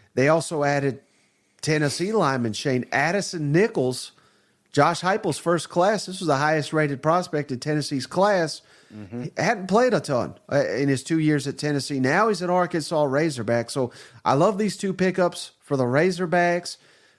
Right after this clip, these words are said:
Speaker 1: Uh, they signed five four-star
Speaker 2: We were making room, by the way. So
Speaker 1: Oh, of
Speaker 2: go
Speaker 1: course,
Speaker 2: on.
Speaker 1: of
Speaker 2: Yeah.
Speaker 1: course, of
Speaker 2: Yeah,
Speaker 1: course.
Speaker 2: yeah, yeah.
Speaker 1: Five four-stars for the Razorbacks,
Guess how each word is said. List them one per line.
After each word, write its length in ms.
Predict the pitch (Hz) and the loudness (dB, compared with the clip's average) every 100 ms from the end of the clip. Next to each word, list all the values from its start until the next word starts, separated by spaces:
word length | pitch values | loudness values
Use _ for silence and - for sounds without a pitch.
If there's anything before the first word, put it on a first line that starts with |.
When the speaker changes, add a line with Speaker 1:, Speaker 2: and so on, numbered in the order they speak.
| - | -2
Speaker 1:
Uh, 100 | 123 | 0
they 120 | 135 | 0
signed 340 | 127 156 139 - | 0 -2 -2 2
five 480 | 151 170 175 175 - | 2 4 0 -2 -8
four-star 460 | - 175 170 156 196 | -2 2 2 6 8
Speaker 2:
We 60 | |
were 140 | 208 175 | 8 4
making 380 | 175 170 156 | 2 0 -6
room, 280 | 139 147 131 | -4 -4 -4
by 160 | 113 113 | -2 -2
the 100 | 110 | -2
way. 300 | 113 113 110 | -2 -2 0
So 120 | - | 4
Speaker 1:
Oh, 180 | 143 120 | 4 4
of 60 | |
Speaker 2:
go 120 | 147 135 | 4 4
Speaker 1:
course, 300 | 131 107 208 | 4 2 0
Speaker 2:
on. 80 | 247 | 2
Speaker 1:
of 60 | |
Speaker 2:
Yeah. 80 | 233 | 4
Speaker 1:
course, 260 | 190 120 - | 2 0 -2
of 120 | 175 | 2
Speaker 2:
Yeah, 140 | 196 131 | 4 4
Speaker 1:
course. 100 | 123 | 2
Speaker 2:
yeah, 180 | 120 92 | -2 -6
yeah. 180 | 101 87 | -14 -18
Speaker 1:
Five 420 | - - 170 220 220 | -8 2 4 4 0
four-stars 640 | 202 180 151 165 147 135 | 0 0 0 0 0 0
for 120 | - | -2
the 100 | 135 | -2
Razorbacks, 720 | 131 135 131 131 131 131 127 | 2 2 0 -2 0 0 -2